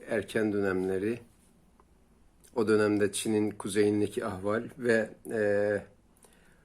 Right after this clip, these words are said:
e, özellikle Mao Tun ve oğlu, e, Kiok dönemlerini gördük. Hun devletinin, e, görkemli aşamaları, e, diyeceğimiz, e, dönemlerle, e, ilgilendik geçtiğimiz, e, ders. E, bu derste de kalan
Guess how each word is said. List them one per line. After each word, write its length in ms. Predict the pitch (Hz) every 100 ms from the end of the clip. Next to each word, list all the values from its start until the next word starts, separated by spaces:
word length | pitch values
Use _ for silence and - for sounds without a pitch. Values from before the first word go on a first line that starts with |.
| _ -
e, 60 | 117
özellikle 680 | 107 113 117 110 113 104 127
Mao 280 | 113 113 107
Tun 240 | 117 107
ve 100 | 104
oğlu, 600 | - 127 107 107 110 - -
e, 340 | 120 101 101 -
Kiok 500 | - 117 104 - -
dönemlerini 600 | 113 104 101 104 101 104
gördük. 400 | 92 92 90 110
Hun 380 | - - 107 101
devletinin, 640 | 98 98 98 - 98 117 117 - - - - _ -
e, 240 | 104 101
görkemli 680 | 98 107 107 - 107 107 104
aşamaları, 760 | 107 101 107 101 98 98 95 - 127
e, 320 | 101 92 90
diyeceğimiz, 720 | 101 92 101 95 95 92 -
e, 300 | 113 98 95
dönemlerle, 760 | 98 98 95 98 95 95 90 - - 107
e, 320 | 95 92 92
ilgilendik 640 | 98 95 92 92 90 95
geçtiğimiz, 680 | - - - 110 98 95 -
e, 400 | 110 95 95 92
ders. 340 | 104 120 - - - - - - - - -
E, 280 | 113 110 110
bu 120 | 135
derste 400 | 123 - - 104
de 160 | 123
kalan 400 | - 120 120 107